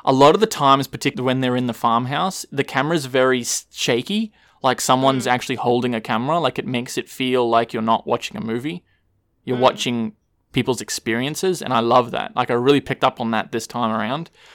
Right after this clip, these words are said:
Speaker 2: Mm.
Speaker 1: When you're really in these human moments, particularly in Murph's bedroom, the camera is being held by a cameraman, and it's, it's shaking around just a, a slight amount, just, just to make you feel more immersed, and I, I like that.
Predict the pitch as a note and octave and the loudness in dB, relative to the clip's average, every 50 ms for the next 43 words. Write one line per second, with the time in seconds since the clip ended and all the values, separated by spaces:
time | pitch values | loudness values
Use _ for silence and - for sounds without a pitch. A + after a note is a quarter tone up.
0 | - - - - - B2+ B2+ C3+ C#3+ D#3 E3+ E3+ E3+ D3+ A2 C3 C#3 C#3+ C3+ B2+ | -20 -14 -12 -10 -4 0 2 4 4 4 4 2 0 -2 -2 2 4 4 4 6
1 | C3+ C#3 C#3+ C#3+ C#3 C3+ B2+ B2 A#2+ B2+ C3 B2+ B2+ B2 B2 A#2+ - - - C3+ | 6 6 6 6 6 4 2 0 0 0 0 0 -2 -2 -4 -6 -8 -6 -4 -4
2 | A#2+ B2 A#2 A2+ A#2 A#2+ B2 C3 E3+ F3+ D3 B2 A#2+ B2+ - - - - C3+ - | -2 -2 -2 -2 -2 2 4 4 4 4 2 0 -2 -4 -6 -8 -8 -8 -8 -8
3 | C3 - - C3 B2+ A#2 A2+ A2+ A#2+ A#2 A2+ - - - C3 C3+ C#3+ B2+ C3 B2+ | -8 -6 -4 -2 -2 -2 -2 0 0 -2 -2 -4 -2 0 2 2 2 2 0 0
4 | A#2+ A#2+ A#2+ B2 - _ - - - _ _ _ _ _ - G#2 A2+ C3 D#3 F3+ | 0 0 -4 -6 -10 _ -20 -20 -20 _ _ _ _ _ -16 -12 0 4 4 4
5 | - - _ - - D3 C#3+ D3+ D3 D3 C#3+ - - C#3 C3 B2+ A2+ - - - | 4 0 _ -6 -2 0 0 2 2 2 2 2 2 2 0 0 -2 -4 -6 -4
6 | - C#3+ C#3+ D#3 D3+ B2 C3 B2 A#2+ A#2+ A2+ A#2 B2+ B2 B2+ C3 - - B2 A#2 | -2 -2 0 0 0 0 0 0 0 0 2 2 4 4 4 2 0 -2 -4 -2
7 | A#2 A2+ A2+ A#2 A2+ A#2 A#2 A2+ A2+ A2 - A2+ A2+ A2 A2 A#2 - - - - | -2 -2 -2 -2 -2 -2 -2 -4 -4 -6 -6 -8 -8 -8 -8 -10 -12 -14 -14 -14
8 | G#2+ - - - _ _ _ _ _ - - B2+ A#2 - - - - C3+ C3 B2+ | -14 -14 -16 -18 _ _ _ _ _ -10 -8 -8 -6 -6 -4 0 0 0 0 0
9 | - C3 B2 A#2+ A#2+ B2+ C3 C3+ C3 B2+ - - F3 E3 - - E3+ D#3+ D#3 - | -2 -4 -2 0 2 4 4 4 4 2 0 0 0 0 0 0 -4 -4 -4 -4
10 | - - - - - E3+ F#3 F#3 - - - - D3+ C#3+ C#3+ C#3 B2+ A#2 - A2 | -6 -6 -4 -2 0 2 2 2 2 0 -6 -6 -4 -4 -2 -2 -2 -2 -2 -4
11 | - C3+ A#2+ - _ _ _ _ - C#3 - C#3+ C#3+ C3+ B2+ - B2+ - - C3 | -8 -10 -10 -10 _ _ _ _ -8 -4 -2 0 0 0 0 -2 -4 -2 0 0
12 | A#2+ A#2+ A#2 A#2 A2+ A2 A2+ A#2 A2 A2 A#2 - - B2+ B2 - - A#2+ B2 A#2 | 2 2 2 2 2 2 2 2 0 0 -2 -6 -8 -6 -6 -6 -6 -6 -6 -4
13 | B2 A#2+ - - - - - | -4 -4 -6 -8 -10 -16 -16